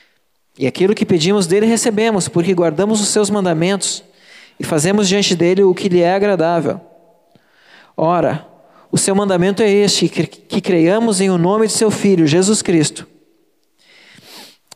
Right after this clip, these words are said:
e nos amemos uns aos outros, segundo o mandamento que nos ordenou.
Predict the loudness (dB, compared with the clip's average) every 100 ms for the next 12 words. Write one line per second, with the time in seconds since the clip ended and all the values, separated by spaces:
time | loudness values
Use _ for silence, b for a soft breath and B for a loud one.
0 | -4 0 2 2 2 0 0 0 0 0
1 | 2 2 2 0 -2 -2 0 2 2 0
2 | 0 0 0 0 -2 0 0 2 2 2
3 | 0 0